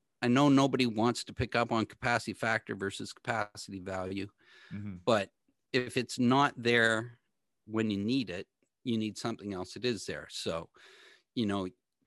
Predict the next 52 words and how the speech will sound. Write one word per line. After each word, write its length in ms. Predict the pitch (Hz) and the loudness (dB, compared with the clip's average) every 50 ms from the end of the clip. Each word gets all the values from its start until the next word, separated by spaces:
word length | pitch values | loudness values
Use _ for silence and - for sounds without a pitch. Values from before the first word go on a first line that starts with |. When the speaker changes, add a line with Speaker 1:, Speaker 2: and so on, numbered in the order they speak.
| _ _ _ _ _ _ _ _ - - - _ _ _ _ _ _ _ - | _ _ _ _ _ _ _ _ -20 -20 -20 _ _ _ _ _ _ _ -8
Speaker 1:
if 160 | 123 107 - | -8 -6 -2
we 160 | - 117 117 | 0 2 2
had 200 | 104 101 107 107 | 2 2 0 -2
higher 320 | - - 139 151 160 156 147 | -2 0 2 2 4 2 0
capacity 540 | - - 117 - 135 123 120 113 - 127 | -2 -4 -4 -2 0 0 0 0 -2 -6
value 340 | 107 110 107 110 107 98 92 | -2 0 0 0 0 0 -2
wind, 400 | 92 92 104 110 107 104 107 104 | -4 -2 -2 -2 0 0 -2 -2
you'd 160 | 98 92 85 | -4 -6 -6
have 180 | - 104 98 95 | -6 -8 -6 -6
a 40 | 92 | -8
lower 360 | 85 90 98 104 107 104 101 | -8 -6 -4 -4 -2 -4 -4
capacity 640 | 95 - - - - 98 98 95 90 - - 87 | -6 -10 -16 -10 -6 -4 -4 -4 -6 -8 -12 -10
value 340 | 87 92 87 90 90 90 90 | -8 -6 -4 -4 -4 -4 -6
on 160 | 85 82 85 | -6 -8 -10
the 60 | 78 80 | -12 -12
gas 720 | - - 90 90 82 73 - - - - - - - _ - | -10 -6 -4 -4 -4 -6 -8 -12 -16 -16 -16 -16 -18 _ -16
that 120 | 92 82 | -16 -16
accompanies 640 | - - - 113 101 - - 85 85 78 78 78 - - | -14 -10 -8 -8 -8 -8 -10 -16 -14 -14 -14 -16 -18 -18
the 80 | - | -14
<laughs> 140 | 80 - - | -14 -10 -6
wind. 360 | - 147 123 _ - 190 - - - - - - - - - - - - 110 | -6 -8 -8 _ -12 -14 -10 -4 -4 -4 -4 -2 -8 -8 -8 -8 -8 -4 -2
You 100 | 98 92 | -2 -2
Speaker 2:
Right. 100 | 87 85 | -2 -6
Speaker 1:
know? 120 | - - - _ _ - - - _ - | -10 -12 -12 _ _ -20 -20 -20 _ -2
You 80 | 147 | 2
know 100 | 139 139 | 4 4
what 100 | 127 127 | 6 6
I 60 | 131 | 4
mean? 180 | 127 143 165 180 - - _ - | 4 2 2 0 -4 -12 _ 2
Which 220 | 247 - - 214 | 2 2 4 2
is 80 | 214 - | 0 2
Speaker 2:
Yeah. 0 | |
Speaker 1:
good. 320 | - 453 - - 117 - - _ - | 4 4 4 4 0 -2 -6 _ -2
You'd 180 | - 160 139 113 | 0 0 2 2
be, 200 | 135 123 120 - - | 2 0 0 -2 -4
it 120 | 123 104 | -4 -2
means 260 | 101 107 107 113 - | 0 0 0 0 0
you're 80 | 131 117 | 0 2
using 320 | 113 127 127 - 156 156 | 2 2 2 2 0 0
less 160 | 156 151 - | 0 0 0
gas, 560 | - - 170 131 - - - - - - - - - _ _ - | 0 0 0 0 -2 -6 -10 -14 -14 -16 -16 -18 -20 _ _ -4
but 160 | - 135 110 90 | -2 -2 -2 -2
Speaker 2:
Yeah. 80 | 80 - | -6 -8
Speaker 1:
it 140 | - 127 120 | -8 -6 -2
doesn't 320 | 160 160 151 139 131 113 | -2 -2 0 0 -2 0
mean 200 | 117 131 131 131 | 0 0 2 0
you 100 | 123 107 | 0 -2
can 160 | - 139 113 | -4 -6 -6
replace 400 | 101 95 - - 113 107 104 - | -6 -8 -6 -6 -6 -6 -6 -6
the 100 | - - | -10 -12
gas 360 | 80 - 107 117 120 104 - - | -8 -6 -6 -6 -6 -8 -10 -12
plant. 420 | - - 85 71 - - - - | -12 -12 -14 -14 -14 -16 -20 -20